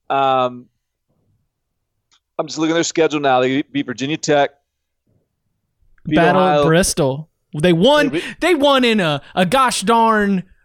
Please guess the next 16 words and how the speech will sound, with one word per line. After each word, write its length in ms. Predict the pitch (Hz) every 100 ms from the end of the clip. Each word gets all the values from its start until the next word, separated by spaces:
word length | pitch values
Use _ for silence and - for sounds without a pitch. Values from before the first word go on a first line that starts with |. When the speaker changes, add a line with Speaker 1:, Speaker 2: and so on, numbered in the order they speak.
| _
Speaker 2:
uh, 440 | 190 185 175 147 143
nascar 600 | 202 311 285 - 214 226
Speaker 1:
Oh, 20 |
that's 60 |
Speaker 2:
track. 200 | 269 160 -
Speaker 1:
right. 340 | - - - -
<laughs> 80 | -
That's 220 | - - 214
right. 320 | 190 156 127 - - - - -
That's 180 | -
right. 220 | 190 175 139
The 80 |
Battle 300 | 123 147 170
of 80 | 180
Bristol. 480 | 185 214 208 127 107 _ _ _ _ _ -
Uh, 540 | 165 165 156 156 151